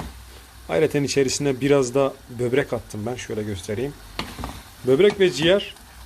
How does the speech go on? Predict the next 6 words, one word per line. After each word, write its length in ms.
birbirine 300
yakın 280
tatları. 520
Bilmeyenler 480
için 260
söyleyeyim. 460